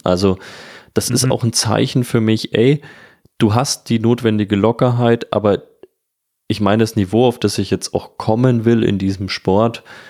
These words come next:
Speaker 1: bedarf auch eine gewisse Ernsthaftigkeit. Natürlich in dem Rahmen, der es
Speaker 2: Absolut.
Speaker 1: mir zulässt in meinem Leben und, äh, dessen bin ich mir zumindest an den meisten Tagen ganz gut bewusst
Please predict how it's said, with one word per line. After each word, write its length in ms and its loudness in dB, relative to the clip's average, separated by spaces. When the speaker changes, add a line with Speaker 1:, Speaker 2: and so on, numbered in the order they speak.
Speaker 1:
bedarf 480 -2
auch 160 -2
eine 120 2
gewisse 600 -4
Ernsthaftigkeit. 1080 -6
Natürlich 560 0
in 120 -2
dem 180 0
Rahmen, 540 0
der 100 2
es 60 2
Speaker 2:
Absolut. 160 0
Speaker 1:
mir 100 0
zulässt 560 0
in 100 0
meinem 280 0
Leben 420 0
und, 400 -4
äh, 200 2
dessen 360 -2
bin 140 0
ich 140 0
mir 100 0
zumindest 500 0
an 80 0
den 140 0
meisten 440 0
Tagen 340 0
ganz 240 -4
gut 280 -6
bewusst 640 -2